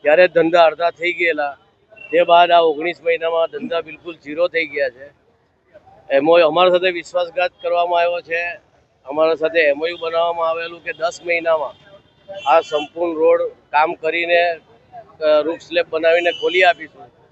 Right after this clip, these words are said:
એ લોકોથી કામ પૂરું થયું નહીં, એટલે એને એક્સટેન્શન કરીને બીજા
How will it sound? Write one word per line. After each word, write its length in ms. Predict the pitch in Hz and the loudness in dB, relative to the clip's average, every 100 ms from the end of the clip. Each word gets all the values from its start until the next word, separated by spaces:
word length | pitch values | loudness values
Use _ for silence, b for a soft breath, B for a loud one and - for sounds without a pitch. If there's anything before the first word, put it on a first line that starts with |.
| _ _ _ - _ - | _ _ _ -20 _ 0
એ 200 | 165 185 | 4 6
લોકોથી 400 | 180 175 175 180 | 4 2 -2 -4
કામ 240 | 180 165 175 | -2 -2 -2
પૂરું 280 | 170 175 180 | -6 -8 -6
થયું 340 | 160 170 185 | 0 0 2
નહીં, 200 | 185 185 | 2 2
એટલે 220 | 175 170 | 2 0
એને 180 | 180 175 | -2 0
એક્સટેન્શન 560 | 156 - 175 175 180 180 | -2 -4 -8 -6 -2 -2
કરીને 420 | 165 175 175 180 | -2 -2 0 -2
બીજા 640 | 170 147 170 175 175 175 | -4 -4 2 4 4 2